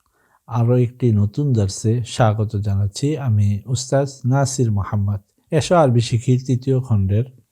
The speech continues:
আজকের পঞ্চম পাঠ, পৃষ্ঠা নম্বর একশো।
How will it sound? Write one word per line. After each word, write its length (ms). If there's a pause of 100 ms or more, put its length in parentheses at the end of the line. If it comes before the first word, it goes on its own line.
(1080)
আজকের 560 (320)
পঞ্চম 460
পাঠ, 300 (340)
পৃষ্ঠা 360
নম্বর 380 (840)
একশো। 400